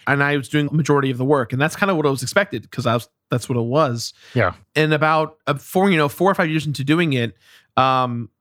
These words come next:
Speaker 1: Greg had mentioned that he wanted to, to focus on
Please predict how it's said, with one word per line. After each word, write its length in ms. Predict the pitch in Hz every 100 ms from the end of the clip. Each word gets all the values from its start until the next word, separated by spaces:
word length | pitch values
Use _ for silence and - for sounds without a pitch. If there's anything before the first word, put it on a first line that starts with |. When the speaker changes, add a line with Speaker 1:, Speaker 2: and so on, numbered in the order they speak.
| -
Speaker 1:
Greg 260 | 143 147 147
had 80 |
mentioned 300 | 127 131 131
that 80 | 135
he 80 | 135
wanted 260 | 127 127 123
to, 120 | 123
to 320 | - - 117
focus 420 | - 120 127 -
on 460 | 117 117 113 113